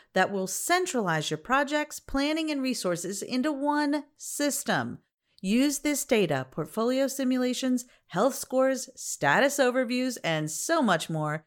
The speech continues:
to drive your strategy delivery decisions. Now you can check them out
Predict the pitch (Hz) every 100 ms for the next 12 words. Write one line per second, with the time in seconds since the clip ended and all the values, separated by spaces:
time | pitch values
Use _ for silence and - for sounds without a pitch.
0 | _ _ - 196 202 226 240 254 233 254
1 | 247 - 208 208 208 208 214 202 214 190
2 | 165 165 160 165 - 160 - 262 247 190
3 | 80 - - _ _ _ - 160 165 170
4 | 165 156 - 220 - 202 196 196 247 349